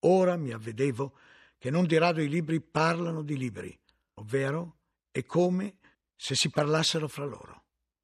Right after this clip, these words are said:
Alla luce di questa riflessione, la biblioteca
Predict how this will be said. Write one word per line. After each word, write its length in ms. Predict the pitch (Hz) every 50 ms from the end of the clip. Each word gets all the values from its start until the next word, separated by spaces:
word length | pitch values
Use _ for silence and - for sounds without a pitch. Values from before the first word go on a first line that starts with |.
| _ _
Alla 200 | - 120 131 123
luce 300 | 139 175 170 - 156 135
di 80 | 123
questa 240 | - 151 143 - 139
riflessione, 680 | 127 120 - - 107 104 - - 143 147 151 156 160 - _ _ _ _ _ _ _ _ _
la 100 | 95 107
biblioteca 760 | 120 131 120 120 120 113 - - 170 175 170 - 160 -